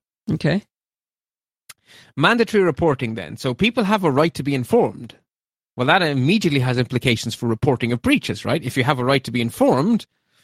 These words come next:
Speaker 2: well, that seems like there's gonna be some sort of mandatory reporting. Uh, and indeed. So the G D P R defines something called a notifiable data breach,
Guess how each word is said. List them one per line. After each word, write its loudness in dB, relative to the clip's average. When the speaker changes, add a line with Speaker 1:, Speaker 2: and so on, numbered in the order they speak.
Speaker 2:
well, 0
that -2
seems -2
like 0
there's -4
gonna -2
be 0
some -2
sort 0
of 0
mandatory 0
reporting. 0
Uh, 2
and -2
indeed. 0
So 2
the 2
G 0
D 2
P 0
R 2
defines -2
something -2
called 2
a 4
notifiable 2
data 0
breach, -18